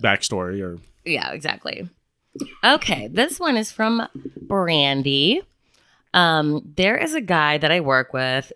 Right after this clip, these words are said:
Speaker 2: who I've become friendly with over time. I really value h-, having his friendship there because it helps, uh, to have someone there who can make me laugh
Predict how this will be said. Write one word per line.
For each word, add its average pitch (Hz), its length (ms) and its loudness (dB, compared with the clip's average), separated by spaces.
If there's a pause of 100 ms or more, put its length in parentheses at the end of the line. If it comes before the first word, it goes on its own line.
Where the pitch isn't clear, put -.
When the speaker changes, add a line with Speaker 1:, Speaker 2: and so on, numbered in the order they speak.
Speaker 2:
who 160 140 2
I've 139 160 2
become 220 300 -2
friendly 139 340 -2
with 135 160 -6
over 123 260 -4
time. 151 460 0 (540)
I - 80 0
really 214 300 0
value 190 520 2
h-, 175 200 -4
having 165 360 -2
his 202 140 -4
friendship 165 380 0
there 135 340 -2 (280)
because 165 240 -2
it 175 120 -2
helps, 165 540 0
uh, 147 260 0
to 151 100 -8
have 143 240 0
someone 175 300 0
there 135 320 -2
who 143 120 -6
can 151 180 -2
make 135 200 0
me 214 120 -2
laugh 151 340 2